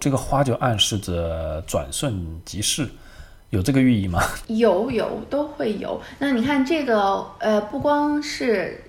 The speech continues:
Speaker 2: 呃，花儿啊，这个玫瑰花，还有茉莉花，还有这个红樱桃什么之类，这些都是很容易就会坏掉的东西嘛，在这个 decay。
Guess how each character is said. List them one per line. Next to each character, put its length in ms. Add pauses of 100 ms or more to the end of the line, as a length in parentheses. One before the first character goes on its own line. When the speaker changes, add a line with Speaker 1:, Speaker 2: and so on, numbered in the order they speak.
(120)
Speaker 2:
呃， 520
花 220
儿 80
啊， 360
这 140
个 180 (260)
玫 260
瑰 200
花， 300
还 120
有 100
茉 340
莉 140
花， 400
还 100
有 160
这 100
个 280
红 200
樱 220
桃 320
什 140
么 100
之 140
类， 80
这 100
些 160
都 220
是 260 (260)
很 220
容 160
易 220
就 200
会 420 (380)
坏 220
掉 240
的 140
东 200
西 140
嘛， 280
在 100
这 120
个 80
decay。 440